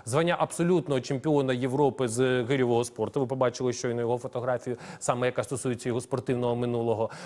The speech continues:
Обставини інциденту зараз невідомі. Підозрюваного у вбивстві нібито впіймали.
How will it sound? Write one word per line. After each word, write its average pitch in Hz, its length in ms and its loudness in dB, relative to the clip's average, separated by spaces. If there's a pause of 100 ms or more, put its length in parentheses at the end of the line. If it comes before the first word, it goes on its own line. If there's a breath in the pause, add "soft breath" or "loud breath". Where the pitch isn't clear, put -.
Обставини 208 600 2
інциденту 160 500 2
зараз 127 520 2
невідомі. 220 1080 2
Підозрюваного 143 720 2
у 139 80 -2
вбивстві 131 480 0
нібито 156 380 0
впіймали. 127 680 0